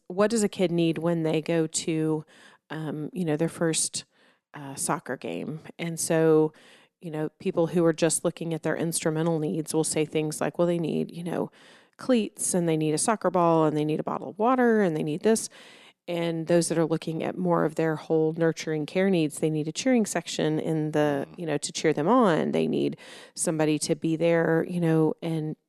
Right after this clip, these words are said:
Speaker 1: say it's okay if they, you know, miss a goal or whatever. And so, like, if you, you've gotta look at the bigger picture, and a lot of people can look at those instrumental needs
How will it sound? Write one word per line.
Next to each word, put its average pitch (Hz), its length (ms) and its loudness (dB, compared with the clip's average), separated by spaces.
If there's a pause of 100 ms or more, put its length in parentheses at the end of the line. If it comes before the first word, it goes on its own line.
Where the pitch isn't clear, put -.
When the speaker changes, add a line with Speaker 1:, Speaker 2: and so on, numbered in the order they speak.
(140)
Speaker 1:
say 160 240 -4
it's 160 180 -2
okay 190 400 2
if 175 180 0
they, 151 400 2
you 165 100 -6
know, 147 140 2
miss - 240 0
a 165 40 0
goal 165 540 8
or 147 260 4 (340)
whatever. 196 380 4
And 165 180 0
so, 170 320 2
like, 165 240 -4
if - 140 -10
you, 180 140 -10
you've 170 100 -6
gotta 165 200 -4
look 160 160 -8
at 147 100 -10
the 147 80 -10
bigger 156 260 -2
picture, 147 480 -2
and 156 160 0
a 160 40 0
lot 160 160 2
of 190 60 0
people 170 280 0
can 156 240 -6
look 165 180 -2
at 156 100 -6
those 147 180 -2
instrumental 151 580 -2
needs 147 460 -4